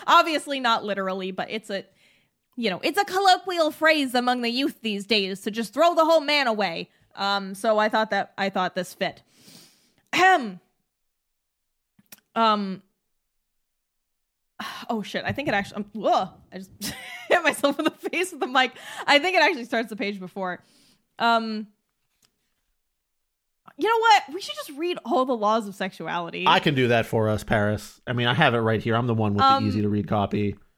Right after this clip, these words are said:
Speaker 1: I mean, I can, I can read this easily. How about you read?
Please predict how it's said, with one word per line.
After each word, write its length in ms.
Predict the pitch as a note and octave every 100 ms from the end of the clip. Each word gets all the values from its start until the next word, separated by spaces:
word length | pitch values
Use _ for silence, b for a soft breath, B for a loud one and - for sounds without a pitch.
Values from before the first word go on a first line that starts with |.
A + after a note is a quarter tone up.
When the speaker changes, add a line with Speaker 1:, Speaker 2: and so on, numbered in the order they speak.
| _ -
Speaker 1:
I 120 | C#4+
mean, 100 | E4
I 120 | D4
can, 260 | - A#4+ G3
I 120 | G#3
can 100 | B3+
read 160 | B3+ G3
this 140 | F#3
easily. 320 | F#3+ G3+ G3 G3
How 160 | B3+
about 200 | D#4+ G4
you 220 | C#4 F4
read? 380 | B3+ G#3 G#3+ C4